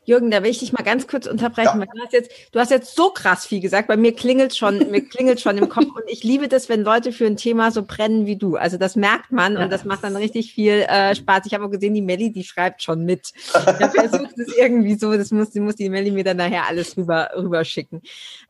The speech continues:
Speaker 1: Ähm, ich glaube, um das nochmal ganz klar zu machen, weil, äh, man merkt natürlich, dass du da mega in dieser Materie drin, ähm, bist und wir gehen immer davon aus, dass,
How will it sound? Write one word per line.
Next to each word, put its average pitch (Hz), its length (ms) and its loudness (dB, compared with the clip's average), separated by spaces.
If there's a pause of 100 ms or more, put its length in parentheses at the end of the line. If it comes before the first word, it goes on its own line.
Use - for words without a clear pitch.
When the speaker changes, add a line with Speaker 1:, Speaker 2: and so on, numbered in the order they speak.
Speaker 1:
Ähm, 220 400 2 (720)
ich 233 160 0
glaube, 294 420 4 (240)
um 262 160 2
das 277 160 2
nochmal 269 280 0
ganz 262 200 -2
klar 233 280 2
zu 233 120 -8
machen, 208 460 -2
weil, 220 240 4 (100)
äh, 208 80 0
man 214 160 0
merkt 233 220 2
natürlich, 226 220 -4
dass 214 120 -2
du 226 100 -10
da 202 120 2
mega 220 260 4
in 185 100 -2
dieser 196 200 0
Materie 190 560 0
drin, 190 480 -2
ähm, 170 160 -2
bist 196 200 -6
und 190 60 -2
wir 175 80 -2
gehen 190 140 -2
immer 196 160 -4
davon 185 260 -4
aus, 196 380 2
dass, 180 240 0